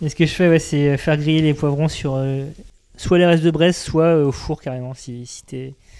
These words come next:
parisien comme moi et que t'as pas accès à un barbecue, euh, <laughs> dans ton vingt-trois mètres carrés. Euh, donc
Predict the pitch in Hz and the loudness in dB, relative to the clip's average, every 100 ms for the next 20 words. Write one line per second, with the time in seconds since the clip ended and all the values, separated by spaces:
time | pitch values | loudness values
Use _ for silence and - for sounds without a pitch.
0 | - _ _ - 151 147 147 147 143 143 | -20 _ _ 0 2 0 0 -2 -2 -6
1 | - 131 135 180 - - - - - _ | -8 -8 -6 -8 -12 -20 -20 -20 -20 _
2 | _ _ _ - 135 139 139 127 143 135 | _ _ _ -18 -14 -12 -12 -8 -8 -8
3 | 160 135 131 135 131 - 147 127 123 131 | -10 -8 -8 -8 -10 -12 -12 -10 -12 -14
4 | 131 - - - 135 - 135 127 - 127 | -20 -20 -20 -6 -6 -4 -8 -10 -10 -8
5 | 131 131 - 139 131 - - 120 170 - | -8 -10 -10 -8 -8 -10 -10 -10 -14 -18
6 | - - - - - 151 147 147 147 143 | -20 -20 -20 -20 -12 -8 -4 -2 -2 -2
7 | 139 139 139 135 139 151 - - - - | -2 -2 -2 -4 -6 -8 -16 -14 -6 -6
8 | _ _ 156 151 | _ _ -10 -6